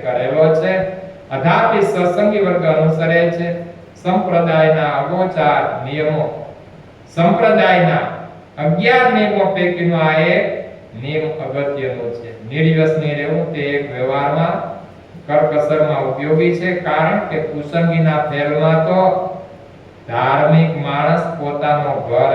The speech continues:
વ્યવહાર ચલાવે, તેનું જીવન ધોરણ આગળ ધવ-, વધતું જાય,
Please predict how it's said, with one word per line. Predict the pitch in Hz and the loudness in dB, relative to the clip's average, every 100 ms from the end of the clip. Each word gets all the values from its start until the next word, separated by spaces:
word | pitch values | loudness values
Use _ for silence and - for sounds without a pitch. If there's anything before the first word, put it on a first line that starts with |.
| 135 | 2
વ્યવહાર | 131 131 131 127 | 2 2 0 0
ચલાવે, | - 117 - 107 - - - - - - - - - - - | -4 -6 -4 -6 -8 -12 -16 -20 -20 -20 -20 -20 -20 -20 -10
તેનું | 131 131 131 131 | -6 -4 -4 -4
જીવન | 127 151 156 | -4 0 0
ધોરણ | 156 147 156 156 | 0 2 2 4
આગળ | 180 185 160 | 2 2 2
ધવ-, | 156 - 131 - - - - - - - - - 113 | 2 0 0 -2 -4 -12 -16 -20 -20 -20 -20 -14 -2
વધતું | 143 - - 185 | 0 0 0 2
જાય, | 185 185 180 - | 4 6 4 4